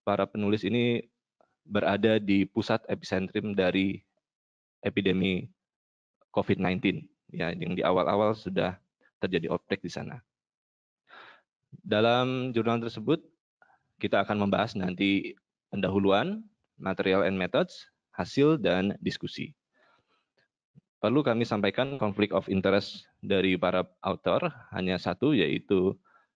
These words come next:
eh, Louis, ya, W Z L, yang merupakan seorang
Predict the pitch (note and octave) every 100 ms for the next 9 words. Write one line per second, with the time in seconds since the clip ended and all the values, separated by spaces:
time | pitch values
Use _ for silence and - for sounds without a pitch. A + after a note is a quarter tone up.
0 | _ - F#2 F2+ F2 G#2+ G#2+ D3 G3+ -
1 | - F2+ G#2+ C3 - F#2 F#2 F2+ D2+ -
2 | G#2+ D3 F#3+ - F#2+ G#2 G#2 F2 F#2 G#2+
3 | A2+ - - - G2 F2+ F#2 F#2 G2 G2
4 | F#2